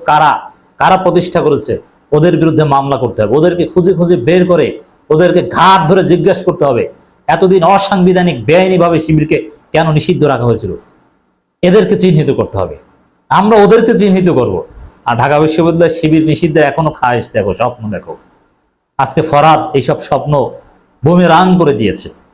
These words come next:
ঢাকা বিশ্ববিদ্যালয়ে শিবির রাজনীতি করবে না,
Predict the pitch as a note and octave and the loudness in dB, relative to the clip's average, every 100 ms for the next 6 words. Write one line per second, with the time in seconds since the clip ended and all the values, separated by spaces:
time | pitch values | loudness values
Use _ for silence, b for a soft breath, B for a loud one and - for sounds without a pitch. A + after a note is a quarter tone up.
0 | _ _ _ _ _ _ - - B2+ D#3+ | _ _ _ _ _ _ -14 -4 -2 0
1 | F3+ F3+ F3 F#3 F3+ F3+ E3+ D#3+ D#3 D#3 | 0 0 0 2 0 0 2 2 0 0
2 | D#3 D#3 C3 A#2+ E2+ - | 0 0 0 -2 -4 -8